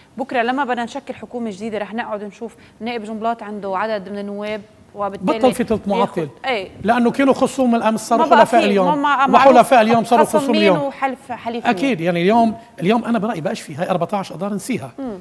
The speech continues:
Speaker 2: اليوم بكرة أربعتاش أذار. اليوم لازم على أربعتاش أذار دقيقة صمت على أربعتاش أذار.
Speaker 1: يعني
Speaker 2: لأنه تشردمت،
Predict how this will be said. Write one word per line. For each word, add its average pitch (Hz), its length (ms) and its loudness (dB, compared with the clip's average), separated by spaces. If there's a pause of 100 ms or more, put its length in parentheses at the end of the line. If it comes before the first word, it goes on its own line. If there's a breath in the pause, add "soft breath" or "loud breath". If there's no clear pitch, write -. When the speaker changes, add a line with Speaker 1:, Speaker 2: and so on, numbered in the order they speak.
Speaker 2:
اليوم 214 200 2
بكرة 175 220 -2
أربعتاش 151 440 -4
أذار. 135 220 -12 (400 loud breath)
اليوم 208 240 0
لازم 170 260 -2
على 160 160 0
أربعتاش 175 420 -2
أذار 196 200 -4
دقيقة 185 380 -8
صمت 202 280 -8
على 180 120 0
أربعتاش 180 400 -6
أذار. 175 240 -6 (540)
Speaker 1:
يعني 254 300 -8
Speaker 2:
لأنه 220 220 2
تشردمت، 156 500 0